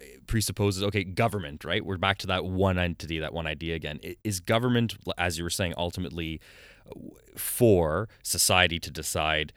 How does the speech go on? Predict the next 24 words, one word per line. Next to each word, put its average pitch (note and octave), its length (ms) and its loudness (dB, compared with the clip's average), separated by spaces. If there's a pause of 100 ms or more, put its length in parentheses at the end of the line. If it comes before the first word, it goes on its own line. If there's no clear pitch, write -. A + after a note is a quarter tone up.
(120)
when F2 560 -2
it's F2+ 180 -4
needed E2+ 300 -2
and D#2 100 -6
when D#2 140 -4
it's - 180 -4
not? D2 380 -8
It's - 140 -6
not F2+ 260 0
just - 160 -2
an E2+ 160 -4
on-off E2 400 0
switch - 280 -2
that C#2+ 120 -4
we D#2+ 60 -4
say, F2+ 120 2
"Oh, F2+ 160 4
government E2 520 0
good, D#2 180 -4
government D2 360 -6
bad." C#2+ 280 -4
It's D#2 200 -6
more E2+ 320 0
of, D#2 240 -6